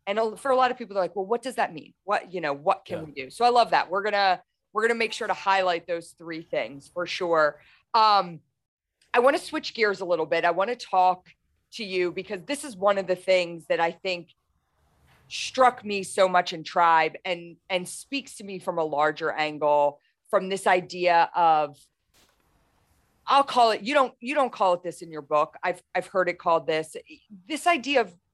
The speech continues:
Speaker 1: hero worship, right? Um, the way that people have a misconceived notion of those that serve in the military, and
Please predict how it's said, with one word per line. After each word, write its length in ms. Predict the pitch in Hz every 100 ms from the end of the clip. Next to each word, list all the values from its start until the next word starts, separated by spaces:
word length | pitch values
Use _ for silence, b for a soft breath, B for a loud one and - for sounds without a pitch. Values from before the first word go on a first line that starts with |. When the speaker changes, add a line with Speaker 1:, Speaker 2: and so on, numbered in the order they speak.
| _ _
Speaker 1:
hero 460 | _ - 214 185 151
worship, 500 | 139 139 - - - _ -
right? 360 | 160 170 180 -
Um, 400 | 175 160 160 156 b b b -
the 120 | 226
way 540 | 196 254 262 277 277
that 340 | 214 214 196 - _ _
people 520 | - 220 - 214 208
have 320 | 202 196 185 185
a 360 | 180 170 165 - _ _ _ _ 196
misconceived 840 | 240 240 - 233 208 - 208 175 170
notion 800 | 175 170 175 - 170 160 160 -
of 500 | - 156 151 147 143 - - _ _ _ _ _ _ _ _ _
those 320 | 214 190 190 180
that 180 | 175
serve 280 | - 175 170
in 80 | 160
the 80 | 151
military, 720 | 147 117 - 156 123 104 104 _
and 640 | 202 196 190 185 185 180